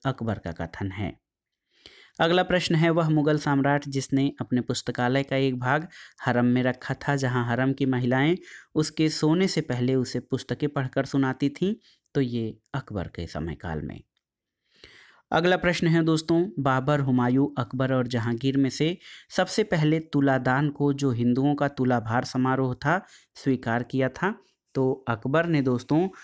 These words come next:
तुलादान या तुलाभार समारोह को स्वीकार किया था। दोस्तों, अकबर ने व्यक्तिगत रूप से कुछ प्रथाओं को मनाया।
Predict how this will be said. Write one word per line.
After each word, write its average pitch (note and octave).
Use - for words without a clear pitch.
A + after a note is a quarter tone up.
तुलादान F3+
या D3
तुलाभार C#3
समारोह A2+
को G#2+
स्वीकार A2
किया G#2+
था। -
दोस्तों, F3
अकबर E3
ने F3
व्यक्तिगत D3
रूप D3
से D3+
कुछ D3
प्रथाओं B2+
को C3+
मनाया। C3